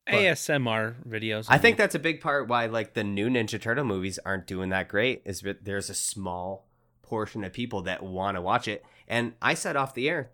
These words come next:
Speaker 3: the new Ninja Turtle movie is my favorite one that's ever come out. But there's a small
Speaker 1: It's very good.
Speaker 3: portion
Speaker 2: I
Speaker 3: that
Speaker 2: have to see it.
Speaker 3: wants
Speaker 1: It's
Speaker 3: to go
Speaker 1: very
Speaker 3: and see
Speaker 1: good.
Speaker 3: that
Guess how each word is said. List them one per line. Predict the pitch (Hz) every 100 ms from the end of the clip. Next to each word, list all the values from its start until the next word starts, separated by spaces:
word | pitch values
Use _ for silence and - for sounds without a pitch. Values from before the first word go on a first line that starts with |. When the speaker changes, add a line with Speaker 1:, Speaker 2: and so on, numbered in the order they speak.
| -
Speaker 3:
the |
new | 120 156 165
Ninja | 156 156 143
Turtle | 143 143 165
movie | 143 113
is | 98
my | 107
favorite | 104 117 113
one | 101 107
that's | 104
ever | 107 101
come | - 98
out. | 123 76 - _ _ _
But | 143 123 110
there's | 123 143 135
a |
small | - 139 127 127
Speaker 1:
It's | 113
very | 113
good. |
Speaker 3:
portion | 143 101 117 95
Speaker 2:
I | 92
Speaker 3:
that | 98
Speaker 2:
have | 107
to | 98
see | 92
it. | 117
Speaker 3:
wants | 113 156
Speaker 1:
It's | 123
Speaker 3:
to | 95
go |
Speaker 1:
very | 131 131 123
Speaker 3:
and | 107
see | 110
Speaker 1:
good. | 98
Speaker 3:
that | 90 87